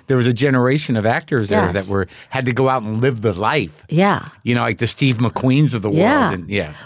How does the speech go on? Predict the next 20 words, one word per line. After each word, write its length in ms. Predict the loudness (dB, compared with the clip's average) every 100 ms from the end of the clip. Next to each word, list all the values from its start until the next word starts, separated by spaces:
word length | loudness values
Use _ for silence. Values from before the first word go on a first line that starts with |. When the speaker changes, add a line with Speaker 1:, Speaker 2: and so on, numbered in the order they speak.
| 0
Speaker 2:
Or 160 | 2
even 200 | 4 2
earlier, 340 | 4 4 4 4
I 100 | 2
would 80 | 2
Speaker 1:
Yeah. 100 | 0
Speaker 2:
think, 120 | 0
like, 160 | -2
Joel 260 | 0 2 4
McCrea 800 | 2 -2 -2 0 2 4 4 4
Speaker 1:
Yeah, 140 | 2
Speaker 2:
and, 100 | 2
Speaker 1:
yeah. 140 | 0 -2 -2
Speaker 2:
you 100 | 2
know, 80 | 2
having 280 | 2 2 2
a 60 |
ranch 540 | 2 2 4 2 0 -4
and, 120 | -2 -2
Speaker 1:
Sure. 200 | 0 -2